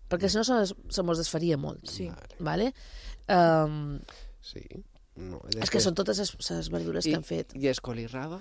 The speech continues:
Speaker 3: que és una pregunta que sempre me diuen, "I,
Speaker 2: Sí.
Speaker 3: i per què se fa servir?" i tal. I jo ara estic experimentant, perquè és el meu cultiu, i dic
Speaker 1: És que el nap sí que l'he,
Speaker 3: Vale.
Speaker 1: l'he fet servir,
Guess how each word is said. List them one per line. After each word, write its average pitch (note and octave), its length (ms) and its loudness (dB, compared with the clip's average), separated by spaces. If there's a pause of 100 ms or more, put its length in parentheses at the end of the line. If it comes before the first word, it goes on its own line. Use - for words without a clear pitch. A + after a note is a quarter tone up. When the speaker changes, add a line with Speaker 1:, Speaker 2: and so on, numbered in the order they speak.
(200)
Speaker 3:
que C#3 80 -10
és B2+ 80 -8
una C3 160 0
pregunta C3 420 4
que A#2+ 80 0
sempre C3 260 2
me B2 140 6
diuen, B2 420 4
"I, E3 100 -2
Speaker 2:
Sí. B3 220 6
Speaker 3:
i G3 60 6
per F#3+ 180 2
què - 100 2
se A#3+ 120 0
fa G#3+ 140 0
servir?" D3 460 2
i D3 120 2
tal. D#3+ 280 2
I D3 120 4
jo F3 80 8
ara F#3+ 100 8
estic F#3+ 240 2
experimentant, E3 640 4
perquè B2 160 4
és B2 80 2
el C3+ 80 4
meu D3 160 4
cultiu, D#3+ 600 4 (500)
i C#3+ 200 0
dic C#3+ 440 4 (400)
Speaker 1:
És G#3+ 180 4
que - 140 2 (1160)
el F#3+ 140 4 (120)
nap A3 220 2
sí - 180 0
que E3+ 140 4
l'he, D#3+ 680 2
Speaker 3:
Vale. - 160 -10
Speaker 1:
l'he E3 120 2
fet - 180 -4
servir, A#3+ 520 2